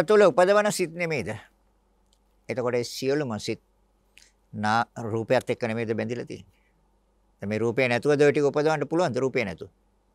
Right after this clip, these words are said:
දැන් නාම රූප දෙක නේද ක්‍රියාත්මක? හා? ඔය ඔක්කොටම තියෙන සිත්. ඒතර සතර සම්‍යක් ප්‍රදාන කියන්නේ සිතින්නේ. නූපන් කු-, කුසල් උපදවන්නේ කොහෙන්ද? සිතෙන්. නූපන් කුසල්, උපන් කුසල් දියුණු කරන්නේ කොහෙන්ද? සිතෙන්. හැබැයි කය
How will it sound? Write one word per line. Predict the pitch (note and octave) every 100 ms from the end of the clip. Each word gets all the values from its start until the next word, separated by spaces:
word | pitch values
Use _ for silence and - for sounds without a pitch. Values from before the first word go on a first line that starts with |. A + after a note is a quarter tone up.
| _ _ _ _
දැන් | A#2+ A2+
නාම | A#2 B2+
රූප | B2+ C3
දෙක | A#2+ B2
නේද | B2+ A#2+
ක්‍රියාත්මක? | G#2+ A#2+ A#2 A2 G#2 _ _ _ _ _ _ -
හා? | D3 D#3+ _ _ _ _ _ -
ඔය | B2
ඔක්කොටම | B2 E3 F3 G3
තියෙන | G#3+ A3
සිත්. | G#3 F3 _ _
ඒතර | C3 B2+
සතර | E3+ D#3 D3+
සම්‍යක් | D3 C#3 D3+ D#3
ප්‍රදාන | E3 D#3 E3 D#3+ D#3
කියන්නේ | G#3 -
සිතින්නේ. | F#3 B3 E4 F#4+ _ _ _ _ _ G#2+
නූපන් | A2+ C#3 C#3+
කු-, | D#3+ D#3 -
කුසල් | - F3 G3
උපදවන්නේ | F3 F#3+ G#3 G#3+ G#3+
කොහෙන්ද? | D4+ F#4+ - _ _ _ _
සිතෙන්. | _ G#3 A3 C#4+ D#3 _ _ _ _ _ _ _ _ _
නූපන් | C3 D3+ E3+
කුසල්, | D3+ F3+ F3
උපන් | A#2+ F3+ G3+
කුසල් | G#3 G#3
දියුණු | F3 A3+ E4+
කරන්නේ | G#4+ A4+ F3
කොහෙන්ද? | G2+ F#2 D2+ _ _ _
සිතෙන්. | F#3 - G2 - _ _ _ -
හැබැයි | G#2
කය | -